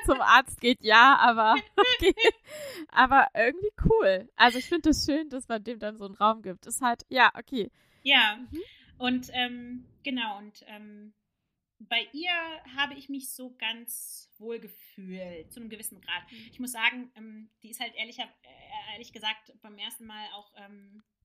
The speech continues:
Speaker 2: äh, irgendwie so ein bisschen weggenickt manchmal. Es war halt irgendwie dann mittlerweile
Speaker 1: <laughs>
Speaker 2: drei Uhr morgens. <laughs> Ähm, aber andererseits war sie ja auch eigentlich Psychiaterin, ne? Also sie war ja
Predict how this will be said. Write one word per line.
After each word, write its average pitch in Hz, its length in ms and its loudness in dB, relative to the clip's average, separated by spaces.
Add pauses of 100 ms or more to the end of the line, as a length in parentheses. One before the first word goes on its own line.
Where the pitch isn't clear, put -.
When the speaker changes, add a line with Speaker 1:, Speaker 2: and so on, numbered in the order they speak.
(320)
Speaker 2:
äh, 190 640 -20
irgendwie 208 220 -20
so 208 120 -20
ein - 20 -20
bisschen 208 200 -20
weggenickt 247 440 -14
manchmal. 247 480 -12
Es 254 180 -16
war 226 160 -14
halt 233 160 -14
irgendwie 220 300 -20
dann 277 140 8
mittlerweile 220 420 -4
Speaker 1:
<laughs> - 0 -
Speaker 2:
drei 254 260 0
Uhr 247 140 -4
morgens. 269 840 -4 (520)
<laughs> 392 280 0 (1600)
Ähm, 247 680 0 (1000)
aber 262 220 4
andererseits 277 440 2
war 247 140 2
sie 320 80 -2
ja 269 120 2
auch 254 120 -2
eigentlich 262 220 -4
Psychiaterin, 254 680 -2
ne? 240 140 -2
Also 220 180 -6
sie 220 140 -16
war 226 80 -2
ja 233 100 4